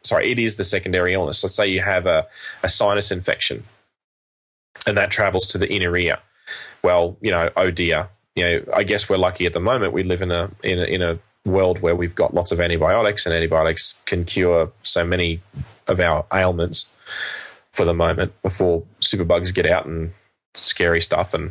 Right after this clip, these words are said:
let's not go there 'cause biology. Anyhow, bottom line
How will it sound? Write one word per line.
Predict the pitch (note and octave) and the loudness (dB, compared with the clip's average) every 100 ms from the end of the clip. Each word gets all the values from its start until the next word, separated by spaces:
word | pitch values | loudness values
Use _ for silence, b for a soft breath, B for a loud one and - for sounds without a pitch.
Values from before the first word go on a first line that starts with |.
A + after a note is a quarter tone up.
| - - | -8 -4
let's | D2 - | -2 0
not | E2+ - | -2 0
go | E2+ E2 | 0 2
there | E2+ F#2 | 2 0
'cause | F2+ D#2+ - _ | -2 -4 -8 _
biology. | - E2+ E2+ E2 F2 - B B B B B B | 2 4 2 0 -4 -6 B B B B B B
Anyhow, | - C3 G#2+ F2 F2+ - _ _ _ C3 | 0 0 2 2 0 -4 _ _ _ 0
bottom | A2 B2+ A2+ | 2 2 2
line | G2 G2 G2 A2+ | 2 2 0 -4